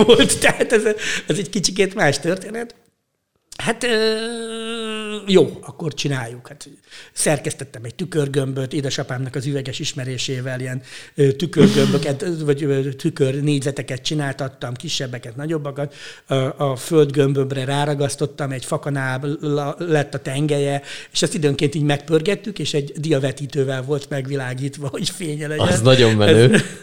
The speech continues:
Speaker 1: <laughs> és, és az első bulin kétszázötvenen voltak, és nem
Speaker 2: Ó.
Speaker 1: kért-, nem kérte vissza senki a jegy árát, tehát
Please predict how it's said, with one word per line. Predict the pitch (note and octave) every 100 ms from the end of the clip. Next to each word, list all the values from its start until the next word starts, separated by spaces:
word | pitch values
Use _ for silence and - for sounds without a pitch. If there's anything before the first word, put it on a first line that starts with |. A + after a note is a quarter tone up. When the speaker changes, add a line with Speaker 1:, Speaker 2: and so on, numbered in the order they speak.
| -
Speaker 1:
<laughs> | - - E3
és, | - - -
és | - A2 - - - A#3+ A3+ G#3 G#3+
az | F#3+
első | B3+ - - D3+
bulin | D#3 D3 C#3+
kétszázötvenen | D#3 C#3+ C#3+ C3+ C#3 C#3 C3+ C3
voltak, | C#3 F3+ G3 F#3+
és | F3+
nem | -
Speaker 2:
Ó. | -
Speaker 1:
kért-, | - C#3 F#3+
nem | F3+ C#3
kérte | C#3 C3+ C#3+
vissza | D3 -
senki | D#3 C#3+ C#3+ E3+
a |
jegy | F3+ D#3
árát, | D#3+ D3 B2 - -
tehát | - C4 - G#3+